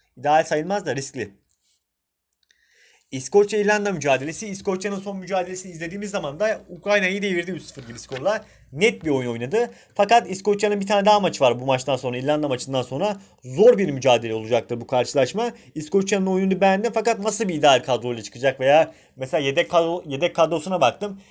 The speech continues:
Ya İskoçya'da oynayan oyuncular var ve şöyle çok süre almayan oyuncular var. Çok fazla rotasyon yaparsa bu maçta sıkıntı çekebilir. Ben mücadeleye burada doğrudan bir verdim. Bir seksen dört gibi orandan. İskoçya belki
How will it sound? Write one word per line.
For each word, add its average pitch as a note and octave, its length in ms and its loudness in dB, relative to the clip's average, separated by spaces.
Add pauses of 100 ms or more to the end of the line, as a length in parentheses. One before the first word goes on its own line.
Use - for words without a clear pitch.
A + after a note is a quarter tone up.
(140)
Ya - 80 -10
İskoçya'da F3+ 840 4
oynayan C3+ 320 0
oyuncular B2+ 420 2
var G3 140 6
ve G#3+ 120 2
şöyle G3+ 440 2 (240)
çok G#3 220 2
süre G#3 160 2
almayan F#3 360 4
oyuncular A#2 320 2
var. G3+ 180 4
Çok F3+ 200 -2
fazla E3+ 200 0
rotasyon E3 380 0
yaparsa F3+ 440 0
bu - 20 -12
maçta D#3+ 240 -8
sıkıntı E3 360 -14
çekebilir. F3+ 500 -6 (300)
Ben G3 140 -8
mücadeleye G#3 520 2
burada G#3+ 200 -4
doğrudan G3+ 380 0
bir G3 160 -2
verdim. G3+ 360 2
Bir F3+ 80 -6
seksen D3+ 420 -4
dört A#2+ 180 -12
gibi C3 120 -10
orandan. F#3 440 -2 (240)
İskoçya G#3+ 540 0
belki F#3 380 0